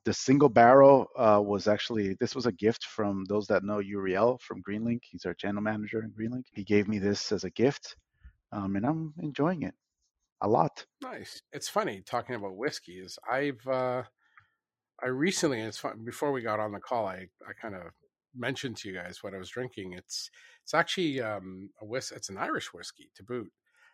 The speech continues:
Speaker 2: Uh, it's, uh, called Sexton. It's a single malt Irish whiskey. It's, what's really cool about it is it's distilled in copper pots.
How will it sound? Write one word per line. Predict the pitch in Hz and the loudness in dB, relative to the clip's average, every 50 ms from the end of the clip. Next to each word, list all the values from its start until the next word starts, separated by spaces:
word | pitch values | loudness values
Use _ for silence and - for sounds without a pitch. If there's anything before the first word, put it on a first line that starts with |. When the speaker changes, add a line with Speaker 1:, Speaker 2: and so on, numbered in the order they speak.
| _ _ _ - | _ _ _ -10
Speaker 2:
Uh, | 104 101 98 101 101 - | -8 -8 -8 -8 -8 -8
it's, | 127 117 113 - - - - - | -10 -10 -8 -8 -8 -6 -6 -6
uh, | 117 101 98 95 - | -6 -8 -10 -10 -6
called | - 117 123 113 - | -6 -6 -6 -6 -6
Sexton. | - 139 135 - - - - 151 147 160 180 185 _ | -4 -4 -4 -4 -6 -6 -4 -2 -2 -2 -4 -6 _
It's | - - | -16 -16
a | - | -12
single | - - 131 127 127 127 | -10 -6 -6 -4 -4 -4
malt | 120 104 104 156 220 - _ _ _ - - | -4 -4 -4 -6 -6 -6 _ _ _ -12 -8
Irish | 113 117 117 - - | -6 -6 -4 -6 -8
whiskey. | - 101 95 - - - 117 185 185 _ _ - | -12 -12 -12 -12 -14 -16 -18 -18 -18 _ _ -2
It's, | 165 147 139 107 - - - - - - | 0 0 0 -2 -4 -8 -6 -6 -8 -10
what's | - 135 131 127 - - | -10 -6 -6 -6 -4 0
really | 156 165 156 131 | 0 0 0 0
cool | - - 190 226 | -2 0 2 2
about | 196 127 107 98 98 | 2 0 -2 -6 -6
it | 104 | -8
is | 101 101 95 120 | -10 -10 -12 -12
it's | 107 - 98 | -14 -14 -16
distilled | 87 - 107 - - - - - 151 151 151 151 139 | -14 -10 -8 -6 -6 -6 -4 -2 -2 -2 -2 -2 -4
in | 135 101 98 - | -6 -8 -8 -12
copper | - - 127 120 - 104 98 | -6 -4 -4 -4 -4 -6 -10
pots. | - - 151 - - - - - - - - _ | -6 -6 -8 -8 -8 -14 -16 -16 -16 -16 -16 _